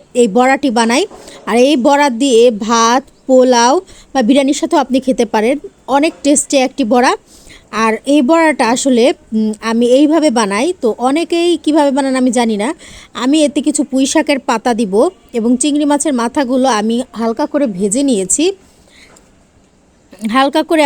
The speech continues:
আপনি একটু হলুদ আর একটু লবণ দিয়ে চিংড়ি মাছের মাথাগুলো ভেজে নেবেন। তো ছোট চিংড়ি, ছোট চিংড়ি মাছের অবশ্যই, তবে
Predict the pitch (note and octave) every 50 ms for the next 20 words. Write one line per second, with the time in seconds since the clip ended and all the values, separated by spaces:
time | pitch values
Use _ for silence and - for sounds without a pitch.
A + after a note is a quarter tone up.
0 | B3 A3+ - - C4 B3+ B3+ - - D4+ D4 - A#3+ C4+ B3+ B3 D4+ F4+ - -
1 | - A3 A#3+ B3 B3 - C4 A#3+ A#3 G#3+ A3 G#3 B3+ C4+ C#4+ D4+ C#4+ C4+ B3+ A#3
2 | A#3 C4+ E4 - - C4+ B3 A3+ A3+ A#3 A3+ - D#4 B3+ A#3 G#3 F#3+ C4 A#3+ G#3
3 | D4 F4+ G#4+ G4 A3 A3+ B3 G3 - G#3+ G3 F#3+ F#3 E3+ F#3 E3+ D#3+ F#3+ - _
4 | - - - - _ _ _ - C#4 C4 - - D#4 E4+ C4+ F#4 F#4 - - F4+
5 | E4+ D#4+ D#4+ D#4 C#4+ D#4+ F#4 G#4 A#4+ A#4 F#4+ F4+ A3+ A3 - - D#4 D4 D#4 E4
6 | - F4+ E4 E4 D#4 C4 B3+ A#3+ A3+ - B3 G#3 G3+ F#3+ G#3 G3 - - C#4+ D4+
7 | F4+ G#4 A#4+ - - - - - - _ _ - A#3 A3+